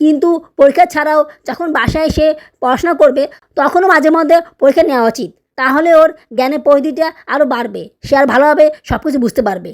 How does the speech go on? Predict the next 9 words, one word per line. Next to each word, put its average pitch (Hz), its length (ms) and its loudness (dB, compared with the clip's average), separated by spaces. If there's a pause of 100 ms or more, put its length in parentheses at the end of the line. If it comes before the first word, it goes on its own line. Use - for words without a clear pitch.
এবং 254 220 0
শিখতে 240 240 -2
পারবে। 170 300 -10 (760)
মেক 247 340 4
সেন্টেন্স 294 400 -2 (300)
একটা 269 180 0
ভুল 277 220 2
ভেবে 269 280 4 (360)
আমি 262 160 -6